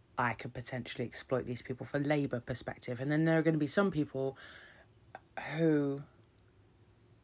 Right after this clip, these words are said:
who are looking at it because most of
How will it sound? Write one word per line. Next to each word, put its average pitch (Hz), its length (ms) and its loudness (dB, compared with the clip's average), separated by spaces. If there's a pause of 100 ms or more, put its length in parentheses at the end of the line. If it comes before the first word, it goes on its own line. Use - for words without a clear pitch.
(1800)
who 165 120 2
are 151 80 4
looking 165 320 2
at 143 140 -4
it 139 200 -6 (640)
because 151 440 0
most 170 500 2
of 147 360 0